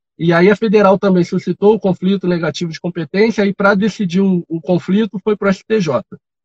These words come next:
Por quê? Porque neste caso, a gente impen-,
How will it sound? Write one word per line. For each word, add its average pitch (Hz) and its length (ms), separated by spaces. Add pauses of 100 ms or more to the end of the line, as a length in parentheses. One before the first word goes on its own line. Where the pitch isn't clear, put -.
(260)
Por 233 180
quê? 175 240 (320)
Porque 202 300
neste 254 380
caso, 202 420
a 143 60
gente 202 260
impen-, 202 340